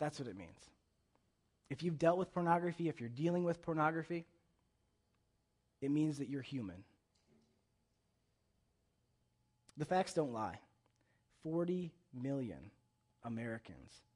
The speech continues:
are struggling with pornography. Get this, seventy percent of men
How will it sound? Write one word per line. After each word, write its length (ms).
are 120
struggling 420
with 160
pornography. 580
Get 160
this, 240
seventy 480
percent 720
of 180
men 460